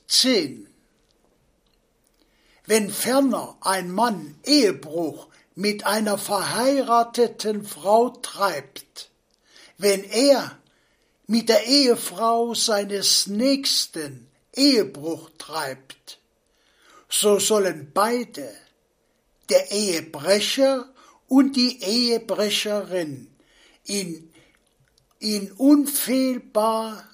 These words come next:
mit dem Tode bestraft werden.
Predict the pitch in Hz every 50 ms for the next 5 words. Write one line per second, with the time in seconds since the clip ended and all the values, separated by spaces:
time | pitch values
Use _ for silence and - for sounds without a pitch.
0 | - 185 180 185 190 190 190 - 165 151 147 143 - - - 202 226 233 240 240
1 | 233 - - 220 208 208 208 208 202 202 _ _ _ _ _ _ _ _ _ _
2 | _ _ _ _ 185 185 - - - - 160 170 185 196 202 202 - - - -
3 | - - 151 - 175 165 156 139 135 - - 135 127 113